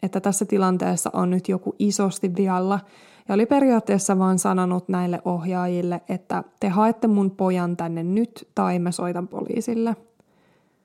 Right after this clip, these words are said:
Ja tää oppilas kertoi, että se hetki, kun hänen vanhempiensa auto alkoi ajaa Elanista poispäin, oli hänen elämänsä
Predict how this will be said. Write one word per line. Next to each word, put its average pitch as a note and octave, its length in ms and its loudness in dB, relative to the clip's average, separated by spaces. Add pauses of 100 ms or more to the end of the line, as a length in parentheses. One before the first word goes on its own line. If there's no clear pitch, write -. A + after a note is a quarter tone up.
(280)
Ja G#3+ 80 2
tää G#3+ 160 4
oppilas A3+ 500 2
kertoi, F#3+ 580 2
että F#3+ 400 -2
se G3+ 260 0
hetki, G#3+ 540 0
kun G3 140 2
hänen F#3 280 0
vanhempiensa F#3 680 0 (100)
auto F#3 360 0
alkoi F3+ 500 -2
ajaa G3 380 2
Elanista F3+ 640 -4
poispäin, F#3+ 760 -2 (480)
oli A3+ 200 4
hänen G3 320 2
elämänsä F3+ 540 0